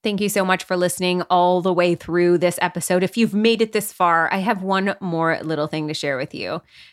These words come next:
Did you know that I actually have a photo and video editing app? So many people were surprised to hear that I have one, but it's actually been around for a little while,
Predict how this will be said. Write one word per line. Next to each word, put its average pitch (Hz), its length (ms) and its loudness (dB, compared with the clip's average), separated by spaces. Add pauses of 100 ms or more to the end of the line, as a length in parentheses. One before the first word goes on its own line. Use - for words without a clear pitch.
Did 208 140 -2
you 269 80 6
know 339 120 6
that 349 160 4
I - 60 4
actually 170 380 0
have 139 360 0
a 143 200 -4
photo 135 420 -6
and 151 240 -6
video 135 380 -6
editing 143 400 -8
app? 151 320 0
So - 260 -2
many 262 160 2
people 262 240 -2
were 220 140 2
surprised 160 640 0
to 185 60 -2
hear 170 260 -2
that 160 100 -2
I 147 60 0
have 165 320 0
one, 143 180 -4
but 147 260 0
it's - 220 -6
actually - 440 0
been 202 280 0
around 165 540 -2
for 151 100 -6
a 135 80 -4
little 269 240 -4
while, 160 500 2